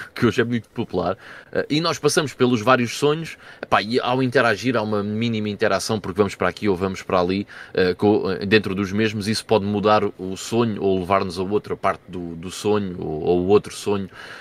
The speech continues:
Ahm, até os sonhos podem f-, ficar random, portanto as texturas e isso ficam randomized, o que pode ser interessante. Ah, e curioso, este jogo passa só ao longo de dias, ah, e nunca podemos repetir o mesmo sonho, ah, consecutivamente.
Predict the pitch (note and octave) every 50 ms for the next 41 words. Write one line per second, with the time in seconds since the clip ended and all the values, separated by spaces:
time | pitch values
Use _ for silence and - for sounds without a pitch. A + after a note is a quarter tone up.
0 | - - - F#2 F2+ F2+ F2 E2+ E2+ E2+ F2 F2+ B1+ - G#2 F2+ F#2+ - A#2 A2
1 | A#2 A2+ G2 - - A#2+ A2 - A#2 A2+ A2 G#2+ - - - - - - - -
2 | C3 - A#2 G2+ F#2+ F2 E2+ F2+ G#2 C3 C#3 C#3 G#2 E2+ - - - G2 F2+ -
3 | - F#2+ F2+ - - G2+ F2+ - - G#2 F#2+ F#2+ F2 E2 F#2+ F#2 - - G2 -
4 | F#2+ F2+ E2 F2 F2+ F2 F2 E2+ D#2+ D#2+ F2+ G2+ G#2+ G#2+ F#2 - - - F#2 -
5 | _ _ _ _ _ _ - G2 F2 E2+ - - - F#2 E2+ F2 E2 - - -
6 | - - D#2 E2+ A2 - - - - - - - - A2 - - - A2 G#2+ A2+
7 | - - - F3+ - - C#3+ - G3 A3 F#3 D#3 G#2+ F2+ F2+ C3 C3+ - E3 D3+
8 | - - C#3 C#3 - C#3 - - C#3+ C#3 C#3 C3+ C3 C#3+ D3+ C#3 A#2+ G2+ G2+ A2+
9 | G2+ G2 A2+ A#2 C3+ F3 D4 - - - _ _ _ _ _ _ _ _ _ _
10 | _ _ _ _ - - - B2 A#2+ A#2 A#2 A2+ - - C#3+ D3 C3 D#3 D#3 F3+
11 | G3+ G#3 - G3+ - D3+ D#3+ E3+ E3 - - - - - - - D#3 D3 D3+ D3
12 | D3+ D3+ C3+ B2 C3+ C#3 C3 C3 C3 - - - - - - - C#3 B2+ B2+ B2+
13 | C3 C3+ C#3 - - - - - _ _ _ _ _ - A#2 A#2 A#2 B2 - -
14 | C#3 C3 - - - - C3 A#2 C3 C3+ C3 A2+ F#2+ F#2 -